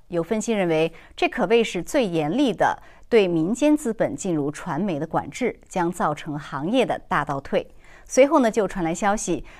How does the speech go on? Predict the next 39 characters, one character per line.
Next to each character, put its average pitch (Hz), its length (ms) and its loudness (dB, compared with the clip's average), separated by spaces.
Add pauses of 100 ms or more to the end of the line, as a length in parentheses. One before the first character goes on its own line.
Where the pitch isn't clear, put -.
(120)
蚂 254 160 6
蚁 254 60 2
集 240 120 -6
团 208 240 -2
已 165 80 -4
经 185 200 -4
将 226 200 -2
其 202 220 -6 (240)
持 - 300 -6
有 165 180 0
的 147 300 0
财 175 280 -2
新 294 320 4
传 190 300 -2
媒 175 180 0
的 185 80 -2
股 156 240 -8
份 240 320 -2
全 143 300 -8
部 165 140 -6
卖 143 180 -4
出。 - 340 -6 (560)
那 294 80 -2
么， 302 100 6
为 320 200 4
何 202 260 4
中 262 160 2
共 226 180 0
此 170 220 -4
时 175 140 -6
出 - 180 -6
台 185 200 -4
如 190 280 -2
此 - 220 -6
严 156 240 -2
厉 247 100 -2
的 190 80 -2
管 147 300 -6
制？ - 260 -2